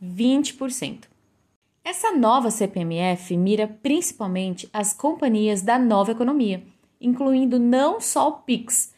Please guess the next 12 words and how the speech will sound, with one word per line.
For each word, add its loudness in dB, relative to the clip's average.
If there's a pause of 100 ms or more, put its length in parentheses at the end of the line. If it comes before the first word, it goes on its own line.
(180)
mas -4
também 2
empresas -2
como 0
Netflix -2
e -10
Uber, -2 (380)
atingindo 2
não 4
apenas 2
essas 0
últimas, -2